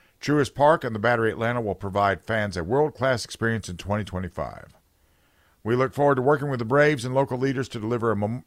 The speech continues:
a memorable All-Star Week that brings people together and benefits the community in many ways."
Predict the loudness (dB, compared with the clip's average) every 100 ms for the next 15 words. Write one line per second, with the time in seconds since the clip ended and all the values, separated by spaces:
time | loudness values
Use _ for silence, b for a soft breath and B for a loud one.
0 | -8 -4 0 2 2 2 2 2 2 2
1 | 2 2 2 0 -4 -6 -6 -4 -8 -8
2 | -4 -2 0 -2 -6 b b b -6 -2
3 | 0 -2 -6 -10 -12 -8 -6 -6 -6 -6
4 | -6 -4 -6 -6 -8 -12 -16 -20